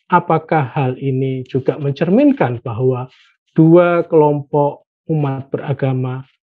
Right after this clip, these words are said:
memang diam-diam dalam persaingan? Jika ya, maka mari kita akhiri sampai di sini persaingan tersebut. Sebagai catatan,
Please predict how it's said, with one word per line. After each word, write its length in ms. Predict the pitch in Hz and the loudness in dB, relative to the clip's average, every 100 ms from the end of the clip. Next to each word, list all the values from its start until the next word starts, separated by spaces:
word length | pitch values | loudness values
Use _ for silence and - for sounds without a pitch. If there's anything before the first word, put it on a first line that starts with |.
| _ _ - | _ _ -4
memang 600 | 135 135 170 165 135 127 _ _ _ | 0 2 2 0 -4 -8 _ _ _
diam-diam 880 | 147 139 123 110 143 143 139 135 139 _ _ | 0 2 2 -2 2 2 2 -4 -10 _ _
dalam 320 | 123 120 120 | -6 -4 -6
persaingan? 640 | 117 110 - 107 104 101 104 _ _ _ _ | -10 -12 -10 -12 -12 -14 -18 _ _ _ _
Jika 400 | - 151 151 160 | 0 0 2 2
ya, 240 | 156 151 | 4 2
maka 640 | 139 131 - 143 135 131 _ - | 0 -4 -6 -6 -6 -8 _ -8
mari 320 | 143 135 135 | -4 -2 -2
kita 440 | 135 127 127 113 113 | -4 -12 -12 -12 -6
akhiri 480 | 147 143 233 311 _ _ _ | -2 0 0 -2 _ _ _
sampai 400 | - 131 131 123 | -4 -2 0 -2
di 120 | 120 | -4
sini 320 | - 139 147 151 - _ _ | -4 -2 0 -2 -8 _ _
persaingan 520 | 127 - 123 117 117 | -10 -8 -8 -8 -10
tersebut. 480 | 110 110 113 110 95 _ _ _ _ _ _ _ _ _ _ | -12 -12 -12 -10 -12 _ _ _ _ _ _ _ _ _ _
Sebagai 720 | - 139 160 160 220 175 - _ - | -2 2 2 4 4 2 -6 _ -4
catatan, 560 | 156 151 127 185 240 | -2 -2 -4 -4 -6